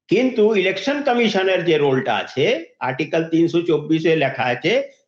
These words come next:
superintendence, direction and control। কন্ট্রোলটা সুপারভাইজ করাটা কাজ হচ্ছে ইলেকশন কমিশন। কিন্তু আইনি প্রক্রিয়া ফলো ক-,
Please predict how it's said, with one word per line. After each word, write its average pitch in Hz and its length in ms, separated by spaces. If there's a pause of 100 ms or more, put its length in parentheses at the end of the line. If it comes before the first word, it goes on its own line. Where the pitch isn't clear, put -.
(120)
superintendence, 214 840 (180)
direction 170 680
and 220 140
control। 123 340 (1120)
কন্ট্রোলটা 233 840
সুপারভাইজ 190 920
করাটা 190 480
কাজ 160 320
হচ্ছে 202 300
ইলেকশন 202 400
কমিশন। 104 380 (600)
কিন্তু 226 460
আইনি 190 460
প্রক্রিয়া 190 800
ফলো 165 260
ক-, 180 280